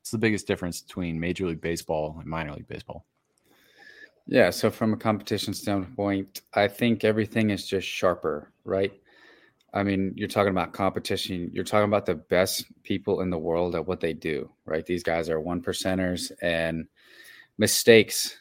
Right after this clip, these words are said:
Speaker 2: like, mistakes, whether it's on the bases, in the field, uh, mistake pitches over the middle,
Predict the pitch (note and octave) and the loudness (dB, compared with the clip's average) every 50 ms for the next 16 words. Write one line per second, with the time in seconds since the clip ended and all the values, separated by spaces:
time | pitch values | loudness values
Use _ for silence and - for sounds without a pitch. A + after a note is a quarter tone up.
0 | _ _ _ - F#2+ F#2 - - G2+ G2+ F#2+ - - - A2 G#2+ G2 - - - | _ _ _ -2 0 0 0 -2 -4 -4 -4 -2 0 2 4 4 4 2 0 0
1 | G#2 G2 F#2+ F#2 F2+ - F2+ E2+ D#2 - G2+ G#2 G2+ - - G2+ F#2+ F#2 F2+ - | 2 2 4 2 0 0 -6 -4 0 4 4 4 4 2 0 0 0 0 -2 -6
2 | - F#2 F2+ E2 - - - - A#2+ A#2 A#2 A2+ A2 A2 G#2+ G#2+ G2+ F#2 - - | -6 -6 -6 -6 -8 -10 -8 0 2 6 6 8 8 8 6 6 4 0 -4 -8
3 | - - F2+ E2+ E2+ E2 E2 D#2 C2 - G2 F2 - - F#2+ F2 - - A2+ - | -4 -2 0 0 2 2 0 0 -2 -2 -4 -6 -4 -4 -4 -4 -4 -4 -8 -6
4 | - - F#2 F2 F#2 E2+ E2 E2+ E2 F2 F#2+ A2+ B2 A#2+ A#2+ A#2 A2+ A2 A2 G#2+ | -4 -4 -4 -2 -2 -2 -2 -4 -4 -2 2 4 6 8 8 8 8 6 4 2
5 | G2+ - | 0 -6